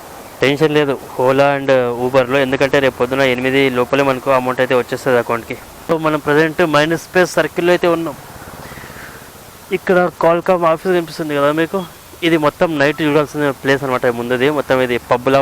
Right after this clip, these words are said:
ఉంటుంది. So హైలైట్ ఉంటుంది, డిస్కో డ్యాన్స్లు అవి దండిగా ఉంటాయి అనమాట అనుకోండి. So ఇప్పుడు మనమైతే ఫస్ట్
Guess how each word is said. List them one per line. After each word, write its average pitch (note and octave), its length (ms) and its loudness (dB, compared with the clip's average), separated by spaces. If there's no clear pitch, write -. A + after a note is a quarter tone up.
ఉంటుంది. A#2+ 280 -2
So A#2+ 100 -2
హైలైట్ C3 280 0
ఉంటుంది, B2 220 0
డిస్కో B2 320 -6
డ్యాన్స్లు B2 440 -2
అవి B2 220 0
దండిగా B2+ 280 0
ఉంటాయి B2 180 0
అనమాట B2 320 -4
అనుకోండి. A#2+ 320 -6
So - 120 -6
ఇప్పుడు F3 180 -2
మనమైతే E3+ 380 2
ఫస్ట్ D#3 260 -2